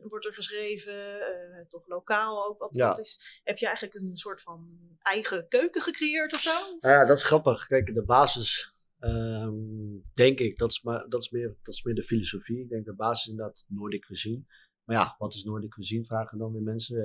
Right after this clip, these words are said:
Speaker 2: doe je dan alleen maar dingen met zalm en, eh, kabeljauw en, eh,
Speaker 1: Ja,
Speaker 2: eh, cookies,
Speaker 1: <laughs> dat
Speaker 2: eh,
Speaker 1: denken veel mensen, ja.
Speaker 2: ja, of, eh, surströmming, die haring. Eh, wel ja, eh, maar dat is het niet. Ik denk meer dat het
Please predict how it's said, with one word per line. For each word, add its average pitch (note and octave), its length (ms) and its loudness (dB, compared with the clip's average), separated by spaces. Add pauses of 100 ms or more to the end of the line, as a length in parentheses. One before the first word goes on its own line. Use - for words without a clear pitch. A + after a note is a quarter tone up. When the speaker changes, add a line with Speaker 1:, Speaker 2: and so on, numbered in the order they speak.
Speaker 2:
doe G2+ 100 -6
je G2+ 60 -6
dan G#2+ 100 -8
alleen G#2+ 140 -6
maar G#2+ 80 -2
dingen G#2+ 160 -4
met G2 120 -6
zalm A2+ 420 0
en, G#2 220 -8
eh, G2+ 240 -12
kabeljauw G#2+ 640 -8
en, G#2 180 -12
eh, G#2 440 -8
Speaker 1:
Ja, G#2+ 180 -2
Speaker 2:
eh, A2 80 -16
cookies, B2 540 -2
Speaker 1:
<laughs> - 0 -
dat G#3+ 100 2
Speaker 2:
eh, A3 120 4
Speaker 1:
denken A3 180 -2
veel G3 260 -2
mensen, F#3+ 200 -6
ja. F#3+ 280 -10
Speaker 2:
ja, B2+ 360 8
of, A2+ 180 0
eh, A#2+ 220 0
surströmming, A#2+ 760 2
die A2 140 -2
haring. A#2+ 480 -2
Eh, A2+ 60 -12
wel A2 360 -4
ja, G#2+ 140 0
eh, - 760 -8
maar A#2 120 2
dat A#2 180 4
is G2+ 120 -4
het A2 100 -8
niet. F#2+ 220 -6
Ik G#2 80 -18
denk A#2 200 -2
meer A2+ 160 -2
dat A2+ 160 0
het A2 340 -8